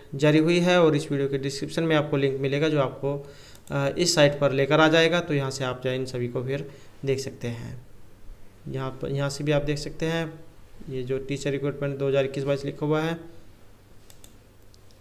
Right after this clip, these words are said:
ये उसके बाद जो यहाँ पर ये level एक जो है इसमें ये दिखाई गई है, तो यहाँ से आप देख सकते हैं।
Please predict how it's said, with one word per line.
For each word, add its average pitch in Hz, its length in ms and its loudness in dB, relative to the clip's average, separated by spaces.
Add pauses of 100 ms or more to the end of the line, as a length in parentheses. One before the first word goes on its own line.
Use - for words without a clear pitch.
(460)
ये 131 400 -6 (460)
उसके 160 260 2
बाद 151 200 4
जो 143 80 2
यहाँ 131 160 0
पर 127 140 -6
ये 131 160 2
level 135 340 2
एक 135 280 -2 (220)
जो 127 60 -4
है 123 60 -2
इसमें 123 240 -6
ये 131 100 -2
दिखाई 120 280 -6
गई 113 160 -8
है, 110 140 -14 (380)
तो 139 60 -4
यहाँ 139 180 -2
से 139 140 -6
आप 123 100 -4
देख 120 180 -6
सकते - 280 -16
हैं। 123 280 -12